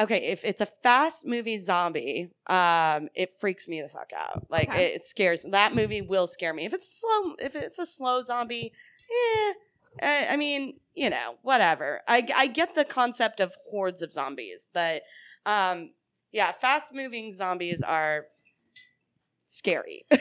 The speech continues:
Speaker 2: Okay, yeah. Now, did you see twenty-eight Days Later?
Speaker 1: Oh, absolutely. I saw all of them.
Speaker 2: Okay,
Speaker 1: Yeah.
Speaker 2: now, are you okay with the blood in the eye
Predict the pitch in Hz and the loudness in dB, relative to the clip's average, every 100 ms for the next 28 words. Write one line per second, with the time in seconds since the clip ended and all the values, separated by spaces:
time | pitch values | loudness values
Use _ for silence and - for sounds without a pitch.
0 | - 277 302 269 262 233 220 277 277 247 | 12 12 12 12 12 10 10 10 10 10
1 | - - - 285 339 349 381 - 339 320 | 4 -14 -2 4 6 6 4 4 0 2
2 | 202 254 240 233 208 220 254 381 285 226 | 2 2 2 4 2 2 10 10 10 4
3 | 226 208 180 156 214 - 214 139 170 156 | 0 -4 -2 0 0 2 2 2 0 -2
4 | 117 92 - 156 254 269 - 240 233 - | -6 -12 4 8 10 8 8 4 6 6
5 | 247 269 277 262 262 285 240 226 233 208 | 6 8 8 8 6 4 4 4 0 0
6 | 220 202 220 214 214 214 214 208 - 196 | 0 4 4 6 6 6 4 0 2 4
7 | 185 175 180 | 4 2 -2